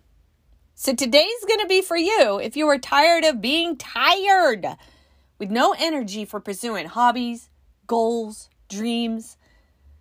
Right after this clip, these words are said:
for doing what really matters. And if you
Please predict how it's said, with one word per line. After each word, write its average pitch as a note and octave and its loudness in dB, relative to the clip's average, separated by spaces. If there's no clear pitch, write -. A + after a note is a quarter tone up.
for D4+ -4
doing F#4 -2
what - 0
really D4 -4
matters. F#3+ -12
And C4+ 2
if E4 -4
you B4 4